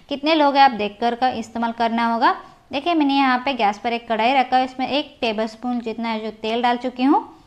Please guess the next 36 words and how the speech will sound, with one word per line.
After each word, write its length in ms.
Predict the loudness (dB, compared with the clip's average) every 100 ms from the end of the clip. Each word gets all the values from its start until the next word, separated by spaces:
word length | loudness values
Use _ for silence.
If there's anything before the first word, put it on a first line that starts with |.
| -18 -8
उसके 240 | -2 4
बाद 180 | 4 6
थोड़ा 280 | 4 6 4
सा 160 | 4 2
लहसुन 340 | 0 -4 -6
को 100 | -8
कूट 320 | -4 -6 -4
कर 160 | -4 0
लिया 220 | 2 2
था 140 | 2 0
वो 160 | 0
डाल 160 | -2 0
लेते 260 | -2 -2 0
हैं। 200 | 0 -2 -12 _ _ _ _ _ _ _ _ _ _ _ _ _ -6
थोड़ा 240 | 0 2 4
सा 160 | 4
लहसुन 400 | 4 4 2 -2 -2 -10 -20 -18 -6
कच्चापन 520 | -4 -2 -4 -2 0
जाने 260 | 0 0 -4
के 180 | -6 2
बाद 240 | 2 2
जो 100 | -2
हमने 220 | -2 -4 -4
यहाँ 220 | -4 -4
पे 100 | -6 -6
कड़ी 240 | -4 -4
पत्ता 340 | -6 -4 0 2
लिया 240 | 4 4
हुआ 200 | 4 4
है, 180 | 2 0 -6 -20 -6
उसके 260 | -6 0 4
बाद 160 | 4 4
मैंने 180 | 0
यहाँ 120 | -2 0
पे 100 | -2
एक 200 | -2